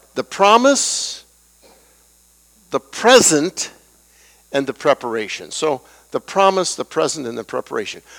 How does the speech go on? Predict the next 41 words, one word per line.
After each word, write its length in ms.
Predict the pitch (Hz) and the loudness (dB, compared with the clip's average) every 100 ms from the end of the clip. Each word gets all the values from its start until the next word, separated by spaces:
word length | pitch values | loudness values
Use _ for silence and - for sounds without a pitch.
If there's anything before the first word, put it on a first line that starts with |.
| - | -8
Well, 120 | 180 254 | 4 6
let's 160 | 277 | 6
begin 320 | 254 190 226 | 4 4 6
with 160 | 185 160 | 6 4
the 100 | 156 | 0
promise. 540 | - 160 160 120 - | 0 2 2 0 -2
Uh, 140 | 139 117 - - - _ _ | 0 -2 -8 -20 -20 _ _
well, 520 | 147 143 147 139 - _ _ _ _ | 6 8 6 2 -10 _ _ _ _
count 320 | - 220 226 165 | 2 6 8 6
on 200 | 135 123 | 2 0
it. 300 | 131 - - _ _ _ _ _ - | -6 -10 -20 _ _ _ _ _ -10
Jesus 540 | - 226 220 185 143 | 0 2 4 4 4
is 240 | 202 156 - | 2 2 0
coming 340 | 175 147 131 | 0 0 -2
back, 420 | 123 135 101 - | -2 0 -2 -6
right? 300 | 123 120 131 - - - | -6 -6 -6 -12 -20 -4
I 80 | 156 | 2
mean, 280 | 160 151 - _ | 2 2 -2 _
he 80 | 156 | -6
says 420 | - - 220 175 143 | 0 6 6 6 4
that 460 | 135 139 - _ | 2 2 -4 _
throughout 560 | - 180 233 254 285 277 | -8 -4 2 6 6 4
the 80 | 175 | 2
New 160 | 151 | 2
Testament. 500 | - 151 143 143 135 | 0 0 0 -2 -4
He 60 | 135 | -4
talks 400 | - 196 202 - | 0 0 0 -2
about, 400 | 143 143 135 - - - - | 2 2 2 -2 -16 -20 -4
uh, 180 | 135 135 | 0 0
coming 420 | - 196 202 202 | -2 0 2 2
back 360 | 165 151 147 151 - _ - | 4 4 4 0 -8 _ -8
to 160 | 147 | -8
judge 640 | 131 139 160 175 170 - - | -4 2 6 6 2 -6 -4
the 120 | 143 | -4
living 480 | 139 147 147 147 143 _ _ - | 0 0 0 -6 -12 _ _ -6
and 180 | 123 | -4
the 80 | 131 | -2
dead. 240 | 139 226 123 | 0 0 0
In 80 | |
other 140 | 147 165 | -2 -2
words, 220 | 151 | -4